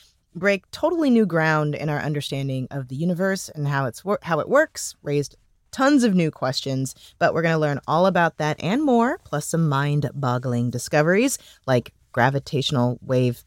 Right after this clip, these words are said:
background. But back to make us smart about this is Caitlin Casey. She's a professor of astronomy at the University of Texas at Austin and a leader of one of the biggest projects on the J W S T, as we, the cool kids call it.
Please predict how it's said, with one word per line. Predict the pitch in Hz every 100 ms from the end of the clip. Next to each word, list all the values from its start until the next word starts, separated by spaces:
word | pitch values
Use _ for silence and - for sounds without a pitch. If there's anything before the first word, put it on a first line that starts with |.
| -
background. | 120 123 143 175 220 - _ _ _
But | 175 175 - _
back | 190 208
to | -
make | 214 202
us | 196
smart | - 190 185
about | - 160 151 -
this | 147 -
is | - 143 -
Caitlin | 160 - 127 127
Casey. | - 180 - 196 - - -
She's | 208
a | 165
professor | 175 - 180 -
of | 147
astronomy | 127 - 185 208 214
at | 214
the | 143
University | 135 135 131 - -
of | 117
Texas | - 139 - 147
at | 127 -
Austin | 160 190 - 214 214
and | 170 170 165
a | 143
leader | 151 156 269 294 196 190 - - -
of | 180 160
one | 180 180
of |
the | 165
biggest | 143 185 214 202 - -
projects | - 160 185 160 156 - -
on | 151 151
the | 143 135 143
J | 135 143
W | 131 135 135 127
S | 120 127 -
T, | - 131 143 170
as | 139 131 135
we, | 131 123
the | -
cool | 131 147 127
kids | - 123 202
call | 123 127
it. | 175